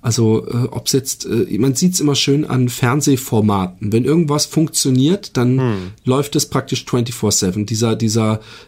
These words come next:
Speaker 1: äh, äh, äh, Elends-Hartz-vier-Reality-T-V-Porn, der da immer,
Speaker 2: Hm.
Speaker 1: äh, tagsüber läuft, gibt's in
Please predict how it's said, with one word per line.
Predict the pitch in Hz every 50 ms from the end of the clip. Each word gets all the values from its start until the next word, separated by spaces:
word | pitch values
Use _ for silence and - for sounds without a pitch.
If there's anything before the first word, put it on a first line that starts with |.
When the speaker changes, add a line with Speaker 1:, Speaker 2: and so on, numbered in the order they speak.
| - - -
Speaker 1:
äh, | -
äh, | 120 117 113 110 - - 117 110 107 107 - - - 113 110
äh, | - - -
Elends-Hartz-vier-Reality-T-V-Porn, | 131 127 131 143 151 139 135 139 131 - - - - 127 120 123 123 - - - - - 147 143 151 147 143 139 139 - - 127 120 120 123 123 139 156 147 - - 143 135 120 - - - 131 120 117 123 131 127 - - - - - 110 104 104 113 127 139
der | 131 120 113
da | 117 113 107 107 110
immer, | - - 120 113 110 110 110 107 104 -
Speaker 2:
Hm. | - 117 113 107 104 107
Speaker 1:
äh, | 107 - - - - - - - - - - - -
tagsüber | - 127 117 117 - - 139 131 123 120
läuft, | 120 117 117 123 - - -
gibt's | - 143 - -
in | - - 160 165 -